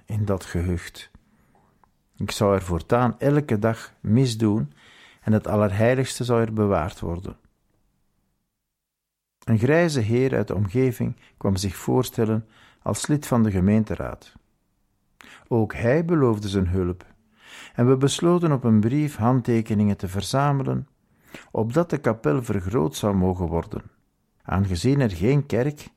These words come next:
is in de nabijheid. De man kon van de commissie van monumenten verkrijgen dat de eeuwenoude kapel gerestaureerd mocht worden.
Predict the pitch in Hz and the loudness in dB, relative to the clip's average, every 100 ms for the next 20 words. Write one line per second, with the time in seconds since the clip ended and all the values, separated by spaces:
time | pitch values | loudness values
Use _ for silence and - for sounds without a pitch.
0 | _ 120 110 - - - 117 110 101 98 | _ -4 -2 -4 -8 -8 -2 2 2 2
1 | 104 92 95 82 - - - _ _ _ | 0 -2 -2 -6 -10 -20 -20 _ _ _
2 | _ _ _ _ _ _ _ _ _ _ | _ _ _ _ _ _ _ _ _ _
3 | _ _ _ _ 127 151 190 180 175 139 | _ _ _ _ 2 4 4 2 2 2
4 | 127 110 - 95 139 143 139 104 95 92 | 4 2 2 2 2 0 -2 0 0 2
5 | 92 92 139 143 95 85 - 87 92 104 | 2 2 0 -2 -6 -8 -6 -2 0 0
6 | 131 143 - - - 104 110 - 165 175 | -4 -8 -12 -20 -10 -6 -4 -2 2 2
7 | 151 135 123 113 107 104 - 135 135 98 | 4 2 2 0 -2 -6 -2 -2 0 -2
8 | 110 143 - 107 104 117 - 104 110 - | -2 -4 -4 -6 -4 -4 -4 -6 -6 -6
9 | - 80 62 - | -10 -10 -12 -16